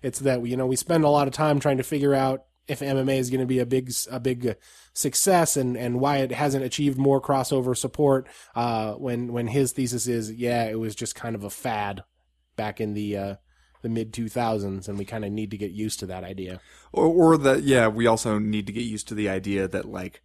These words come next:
Speaker 2: you're just not gonna recruit the entire world to this, so let's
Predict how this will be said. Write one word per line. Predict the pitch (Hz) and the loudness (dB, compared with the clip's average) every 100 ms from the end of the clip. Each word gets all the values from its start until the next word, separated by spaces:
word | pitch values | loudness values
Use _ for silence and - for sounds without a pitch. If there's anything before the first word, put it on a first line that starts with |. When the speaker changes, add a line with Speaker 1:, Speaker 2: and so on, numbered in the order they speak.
| _ _ _ | _ _ _
Speaker 2:
you're | - 113 | -8 -6
just | 104 107 | -4 -2
not | 110 101 | 0 0
gonna | - 98 | -2 -4
recruit | 98 - 110 | -4 -4 -6
the | - | -4
entire | 101 101 101 98 | -4 -4 -4 -4
world | 101 123 110 - | -4 -4 -4 -6
to | |
this, | 104 98 95 - | -4 -2 -2 -4
so | - 123 | -2 -2
let's | 123 220 - | -2 -4 -6